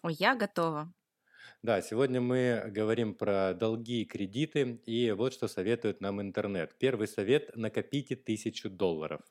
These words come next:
Speaker 1: Это, наверное,
Speaker 2: Что ты думаешь?
Speaker 1: <laughs> это, наверное, если у вас, если у вас есть дол-, долг в тысячу долларов. Вообще, мне нравится совет, потому что это частый вопрос у меня, а,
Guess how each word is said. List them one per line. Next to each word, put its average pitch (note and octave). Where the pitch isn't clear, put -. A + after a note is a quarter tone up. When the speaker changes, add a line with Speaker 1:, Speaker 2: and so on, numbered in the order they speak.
Speaker 1:
Это, F3+
наверное, F3+
Speaker 2:
Что -
ты F3
думаешь? F#2
Speaker 1:
<laughs> -
это, A3+
наверное, A3
если G3
у F3
вас, -
если B3
у G#3+
вас A3
есть G#3+
дол-, G3
долг A3
в -
тысячу G3+
долларов. G#3+
Вообще, F#3+
мне B3
нравится G3+
совет, E3
потому G3
что -
это G3
частый G#3
вопрос G3
у F#3+
меня, F3+
а, E3